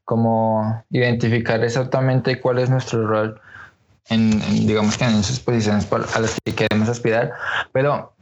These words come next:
yo veo en el núcleo de, de esa visión es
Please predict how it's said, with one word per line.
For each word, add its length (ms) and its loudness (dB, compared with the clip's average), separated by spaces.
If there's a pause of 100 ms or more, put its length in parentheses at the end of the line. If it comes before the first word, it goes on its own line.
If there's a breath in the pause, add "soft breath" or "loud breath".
(160)
yo 220 2
veo 360 2
en 120 2
el 120 2
núcleo 400 0
de, 240 2
de 320 2
esa 220 0
visión 640 0 (260 loud breath)
es 540 0